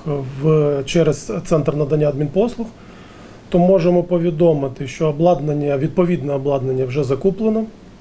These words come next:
воно вже знаходиться в ЦНАПі. Е, щ-, на даний, на даний час, е, вже, скажімо так, на сто відсотків майже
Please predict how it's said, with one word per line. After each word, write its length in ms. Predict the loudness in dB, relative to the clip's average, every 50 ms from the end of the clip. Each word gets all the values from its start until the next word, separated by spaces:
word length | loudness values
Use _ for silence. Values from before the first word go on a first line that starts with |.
| -20 -20 -18 -12 -10 -4
воно 260 | 0 2 2 4 4
вже 140 | 4 2 2
знаходиться 680 | 2 2 0 2 0 0 0 0 -6 -4 -2 -2 -2
в 80 | -2 -2 -6
ЦНАПі. 460 | -4 0 0 2 2 2 0 -2 -4 -4 -8 -18 -20 -20 -20 -20 -20 -20 -20 -20 -20 -20 -20 -20 -20 -20 -20 -20 -10 -2 0
Е, 400 | 2 4 4 4 4 4 2 0
щ-, 220 | -2 -4 -2 2
на 80 | 2 2
даний, 560 | 4 4 4 4 4 4 2 0 0 -2 -6 -6 -4
на 120 | -2 -2
даний 420 | 0 0 2 2 2 0 -2 -4 -4
час, 580 | -4 -2 -2 -2 -2 -2 -6 -10 -12 -12 -12
е, 320 | -10 -10 -8 -6 -6 -8 -8 -8 -10
вже, 580 | -8 -2 0 2 2 2 2 2 0 0 -2 -4 -6 -10 -16 -20 -20 -20 -20 -20 -20 -20 -20 -20 -20 -20 -20 -20 -20 -20 -20 -20 -20 -20 -20 -20 -20 -20 -18 -10
скажімо 480 | -4 -2 -2 0 0 0 0 -2 -2 -2
так, 220 | 0 0 0 0 -2 -4 -4
на 140 | -2 -2 -2
сто 260 | -2 0 0 0 2
відсотків 680 | 2 0 -2 -2 0 0 0 0 -2 -6 -10 -8 -6 -4
майже 520 | -2 2 2 4 4 2 0 -2 -6 -8